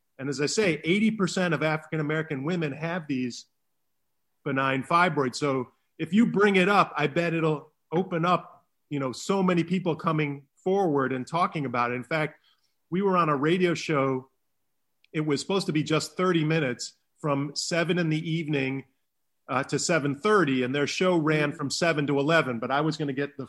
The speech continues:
Speaker 1: first thirty minutes. Um, and at about twenty minutes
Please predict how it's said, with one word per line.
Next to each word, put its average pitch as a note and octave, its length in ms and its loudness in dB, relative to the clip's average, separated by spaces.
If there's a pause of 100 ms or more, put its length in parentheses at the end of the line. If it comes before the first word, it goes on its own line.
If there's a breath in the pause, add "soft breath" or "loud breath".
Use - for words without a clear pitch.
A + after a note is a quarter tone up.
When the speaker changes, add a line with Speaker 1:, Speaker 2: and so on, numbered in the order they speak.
(120)
Speaker 1:
first D#3+ 400 -2 (600)
thirty E3 240 2
minutes. D3 500 0 (380)
Um, C3+ 380 0 (460)
and D3 360 -2 (320)
at D#3+ 160 -2
about D#3 260 4
twenty G#3 320 4
minutes F#3 400 4